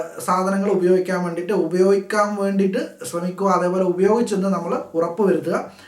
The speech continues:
ഇതിൻ്റെ ഓരോ കാര്യങ്ങളും, ഇതിൻ്റെ ഒരു ചെറിയ സ്ക്രൂ വരെ വളരെ ക്വാളിറ്റി ഉള്ളതായിട്ട് ആ ക്വാളിറ്റി നമ്മൾ കൃത്യമായിട്ട് ഉറപ്പ് വരുത്തണം. അപ്പം ആ ഒരു ഇത്രയും കാര്യങ്ങളാണ് ഇന്നത്തെ വീഡിയോയിൽ ഷെയർ ചെയ്യാനുള്ളത്. അപ്പോൾ ഈ കാര്യങ്ങളൊക്കെ നിങ്ങൾ, ഏഹ്, ഒന്ന് കൺസിഡർ ചെയ്യേണ്ടതാണ്.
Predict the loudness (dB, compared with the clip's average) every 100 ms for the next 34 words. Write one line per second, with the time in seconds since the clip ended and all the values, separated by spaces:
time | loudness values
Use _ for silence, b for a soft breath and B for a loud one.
0 | B B B 2 4 4 4 2 4 4
1 | 4 4 2 0 -2 -2 -2 -2 -2 0
2 | 2 0 0 0 2 2 2 2 0 0
3 | 0 -2 -2 0 0 0 0 0 0 0
4 | -2 -6 -10 B B B 0 0 0 0
5 | 0 -2 -4 -4 -4 -6 -4 -2 -2 -4
6 | -4 -2 -2 -2 -2 -2 -8 -12 B B
7 | 0 0 -4 0 0 0 -2 -6 -4 0
8 | 0 0 0 -2 0 0 0 0 0 2
9 | 2 2 0 0 0 0 -2 -4 B B
10 | 0 2 2 0 0 -2 0 0 2 2
11 | 0 -4 -2 0 0 -2 -2 -2 -2 0
12 | 0 2 2 4 2 2